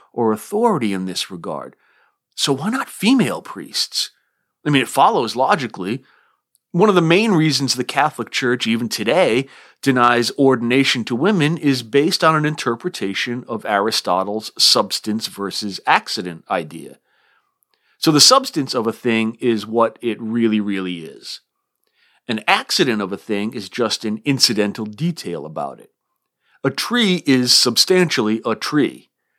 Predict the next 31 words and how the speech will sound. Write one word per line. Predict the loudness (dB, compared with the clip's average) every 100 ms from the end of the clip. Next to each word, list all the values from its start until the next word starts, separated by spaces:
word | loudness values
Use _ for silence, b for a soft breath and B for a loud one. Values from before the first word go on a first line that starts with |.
| _ _ _ _ -8
That | 2 2 2
it | 0
has | 2 2 2 0 -4
broad | -2 2 4 2
leaves | 0 0 2 2 0 -2
or | -6 -8
green | -2 2 4 2 0
leaves | 0 2 0 -2 -4
or | 0 0
needles | 0 0 0 0 0 -2 -4 -6
are | -4 -4 -4 -2
accidents. | -4 -4 -10 -10 -20 _ -18 -18 _ _ _ _ _ _ _
Take | 2 2 6
away | 4 6
the | 6
leaves | 4 4 4 4 2
and | 0 0
it's | 2
still | 2 2 0
a |
tree. | -4 -4 -4 -6 -16 _ _ _ _ _ _ -2
Take | 0 0
away | 2 4 4
its | 2 -2 -6
treeness | -6 0 2 4 2 2 0
and | 0 -2 -2 -2 -2
you | 0
ain't | 0 0
got | -2 -2
no | -8
tree. | -4 -4 -4 -10